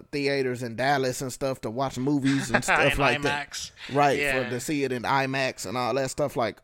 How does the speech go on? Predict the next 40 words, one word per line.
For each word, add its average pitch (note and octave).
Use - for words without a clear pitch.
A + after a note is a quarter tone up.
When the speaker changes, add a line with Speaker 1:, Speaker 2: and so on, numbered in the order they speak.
Speaker 1:
all F#3+
that F#3
stuff -
wouldn't D3
have A#2+
happened C3+
if A#2
everyone C3+
just B2
wouldn't, A#2+
if A#2
you D#3+
wouldn't D#3
happen D3+
to C3
have C3
got C#3+
a C3+
job C3
at B2
A C#3+
M C3
C, A#2
you B2
know, A#2+
if A2+
your B2
mama C#3
didn't B2+
happen B2
to B2
make B2+
you C3+
get B2+
a B2
job B2+
at A#2
A C3
M B2+
C, A#2+